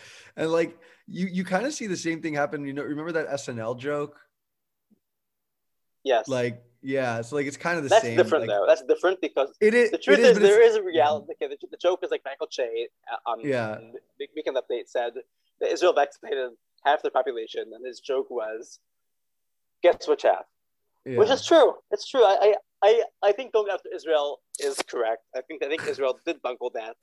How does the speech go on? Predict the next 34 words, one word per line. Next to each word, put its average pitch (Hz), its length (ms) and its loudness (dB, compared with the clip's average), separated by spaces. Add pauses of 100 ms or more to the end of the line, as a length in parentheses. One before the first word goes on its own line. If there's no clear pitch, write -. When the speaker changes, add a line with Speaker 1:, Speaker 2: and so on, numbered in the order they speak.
Speaker 2:
I - 60 -20
think 202 120 -6
it's - 100 -10
a 143 60 -8
very 135 180 -4 (120)
different 113 320 -12 (380)
than 143 260 0
Speaker 1:
Really? 466 440 6
Speaker 2:
than - 80 -10
Speaker 1:
I 220 120 2
was, 269 260 -2 (220)
I 208 140 2
was 285 160 0
under 269 120 -4
the 247 100 -4
impression 208 400 -2
that 180 120 -2
they 175 140 0
pretty 170 220 -4
much 170 180 -8
were, 156 140 -6
like, 143 200 -2
vaccinating 135 560 -4
whoever 120 640 -4
that, 110 300 -8
like, 107 160 -10
came. 107 320 -10
It 98 80 -10
wasn't 113 260 -10
like 110 140 -10
it 101 60 -12
was 98 200 -14
too 101 400 -12
specific, 92 600 -18